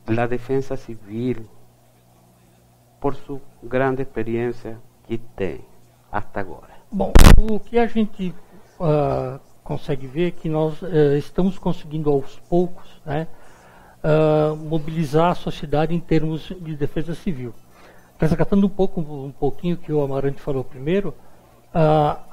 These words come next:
Speaker 2: na parte de desastres, ah, nós estamos assim bem preparados para os tipos de desastres que acontecem aqui em Farroupilha,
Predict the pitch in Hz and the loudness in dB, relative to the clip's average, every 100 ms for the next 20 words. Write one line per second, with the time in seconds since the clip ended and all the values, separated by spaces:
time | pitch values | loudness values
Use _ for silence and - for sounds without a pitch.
0 | - 190 175 - 247 - 165 170 156 139 | -8 0 2 4 4 2 -4 -2 0 0
1 | 165 175 175 - 147 131 - - 151 147 | 0 0 0 -6 -10 -10 -12 -4 -2 0
2 | 151 147 151 160 - 175 175 165 - 185 | -2 -4 -2 -4 -2 -2 -2 -4 -2 -2
3 | 185 170 - - 233 214 233 226 208 170 | -2 -6 -18 -20 2 4 6 4 2 2
4 | 156 170 185 180 - - - 180 - - | 2 0 -2 -4 -8 -12 -12 -12 -10 -6
5 | - 220 180 - 185 165 151 175 175 - | -4 -4 -8 -4 0 2 2 2 0 -2
6 | 190 - - - 202 180 - 175 165 - | -6 -6 -20 -4 2 2 2 0 0 0
7 | 170 - - 202 202 175 180 123 | -6 -8 -2 0 0 -2 -6 -6